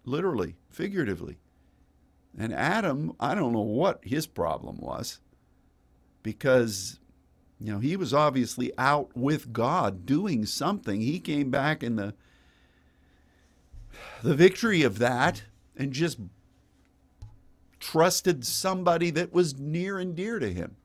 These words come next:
That could be a problem. If the enemy doesn't get you, um, if you don't, if you allow the enemy to get you,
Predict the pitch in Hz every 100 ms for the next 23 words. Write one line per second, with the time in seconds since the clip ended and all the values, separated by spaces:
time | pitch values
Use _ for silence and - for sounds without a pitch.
0 | _ _ _ _ _ _ _ _ _ _
1 | _ _ _ _ _ 110 120 226 - 320
2 | 277 202 - 170 196 165 98 107 135 131
3 | 147 196 233 190 147 117 117 98 120 -
4 | 110 135 160 _ _ _ _ _ _ _
5 | _ _ _ _ _ _ _ _ 117 110
6 | 110 110 - - - 120 139 175 202 170
7 | 156 156 202 220 170 151 160 214 190 151
8 | 139 170 135 90 80 - 92 95 - 95
9 | -